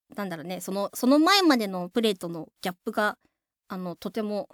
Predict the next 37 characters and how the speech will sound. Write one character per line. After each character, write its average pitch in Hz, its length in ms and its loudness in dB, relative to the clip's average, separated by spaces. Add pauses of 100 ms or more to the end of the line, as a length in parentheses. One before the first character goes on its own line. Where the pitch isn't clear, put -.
(280)
私 202 460 -2
的 - 320 -2
に 247 120 4
は 160 220 -2 (600)
嬉 233 220 2
し 226 240 -2
い、 - 120 -14
楽 220 160 -2
し - 180 -4
く 165 220 -6
や 190 120 -6
ら 180 60 -4
せ 180 140 -8
て 180 100 -12
い 175 120 -12
た 190 80 -4
だ 185 80 -2
き 175 260 -8 (240)
ま 175 100 -8
し - 80 -8
た。 131 200 -10 (380)
あ 202 100 -6
の、 185 80 -2
で 180 80 -2
も、 160 180 -6
ユ 214 140 -2
ー - 20 4
ザ 214 120 0
ー 208 40 -4
さ 214 140 -2
ん 208 40 -2
は 202 120 -4
き - 100 -16
っ - 100 -18
と、 202 280 -4
い 370 60 -4
や 427 40 2